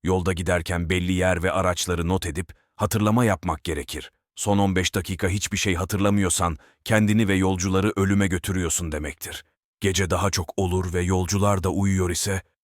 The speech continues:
durum çok vahimdir. Sürücü her iki buçuk saatte durmalı,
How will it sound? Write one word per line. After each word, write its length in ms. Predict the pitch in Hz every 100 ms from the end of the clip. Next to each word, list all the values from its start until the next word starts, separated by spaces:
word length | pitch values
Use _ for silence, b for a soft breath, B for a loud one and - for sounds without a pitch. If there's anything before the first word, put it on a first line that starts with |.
| _ _ 98
durum 280 | 123 120 113
çok 320 | - 117 -
vahimdir. 520 | 90 87 76 71 - - _ _
Sürücü 420 | - 131 110 95
her 240 | 98 107 113
iki 220 | 101 117
buçuk 260 | 104 98 -
saatte 420 | 92 80 101 82
durmalı, 460 | 101 90 85 71